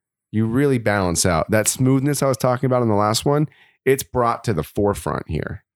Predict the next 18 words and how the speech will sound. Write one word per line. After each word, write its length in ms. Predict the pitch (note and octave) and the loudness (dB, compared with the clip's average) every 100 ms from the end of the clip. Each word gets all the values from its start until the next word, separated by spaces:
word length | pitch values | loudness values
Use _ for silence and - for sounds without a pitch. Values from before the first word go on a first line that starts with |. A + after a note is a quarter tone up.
| - | -6
It's 120 | A2+ | -4
kind 200 | - C#3+ | 0 0
of 80 | B2 | 2
in 60 | F#2+ | 0
the 60 | |
background. 600 | F2 E2+ F#2 B2 C3 C3+ _ _ A2 | 0 0 0 0 0 -2 _ _ -4
Now 220 | A2+ A#2 | 0 0
it's 180 | A2 A2 | -2 -2
really, 580 | A2+ A2+ A2 G#2+ G2 | 0 2 2 2 0
and 80 | G2+ | 0
I 60 | G2 | 2
hate 160 | A#2+ | 2
the 60 | A2+ | 0
word 200 | G2 F#2 | 0 0
smooth, 380 | - G3+ E3+ A2 | -2 0 0 0
but 120 | A2 | -2
it's 220 | G2+ - | -2 -2
really 400 | C3+ B2+ A#2 G2 | -2 0 0 -4